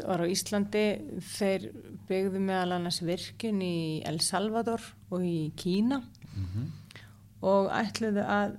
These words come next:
Speaker 1: að, hérna, fara af stað með framkvæmdir í Þýskalandi.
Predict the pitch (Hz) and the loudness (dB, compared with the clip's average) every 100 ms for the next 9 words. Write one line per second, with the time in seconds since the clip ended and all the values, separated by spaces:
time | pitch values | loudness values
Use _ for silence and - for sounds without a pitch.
0 | - - 208 196 208 202 208 196 185 - | -8 -4 -2 0 0 0 -2 -2 -2 -6
1 | - - - - - - - - - - | -16 -20 -20 -20 -20 -20 -20 -20 -18 -18
2 | - - 196 202 214 220 214 196 185 - | -12 -6 -4 -2 2 4 4 4 2 0
3 | - - - - - - - 220 214 214 | -8 -18 -20 -20 -20 -20 -4 0 0 2
4 | 202 208 196 196 240 - - 143 151 | 2 2 0 -2 -4 -4 -4 -6 -8